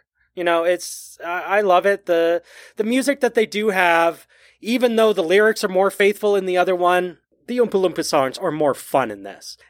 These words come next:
And I could have done without a couple of the songs. Like that, that Cheer Up Charlie song. I, I can't stress enough how much that just bored me on this watch, but, <laughs> you know.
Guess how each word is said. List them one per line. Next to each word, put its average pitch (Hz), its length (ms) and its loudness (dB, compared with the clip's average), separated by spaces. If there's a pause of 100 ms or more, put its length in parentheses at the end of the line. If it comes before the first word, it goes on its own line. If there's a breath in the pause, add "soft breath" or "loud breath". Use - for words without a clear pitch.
And 165 460 0
I 208 80 -2
could 208 160 0
have 175 100 -2
done 175 220 2
without 147 240 0
a 135 40 -14
couple 175 240 -2
of 160 60 -4
the 151 80 -6
songs. 165 380 -6
Like 214 200 -2
that, 247 340 2
that 240 360 0
Cheer 269 240 0
Up 185 140 2
Charlie 143 340 -2
song. 123 500 -8
I, 165 380 0 (340 loud breath)
I 262 120 2
can't 214 260 0
stress 180 400 0
enough 135 300 -2
how 156 120 0
much 139 260 -2
that 131 180 0
just - 240 -12
bored 127 320 0
me 117 100 -10
on 113 160 -8
this 120 220 -10
watch, 120 320 0 (120)
but, 127 400 0 (720)
<laughs> - 800 -12
you 175 120 -8
know. 170 220 -4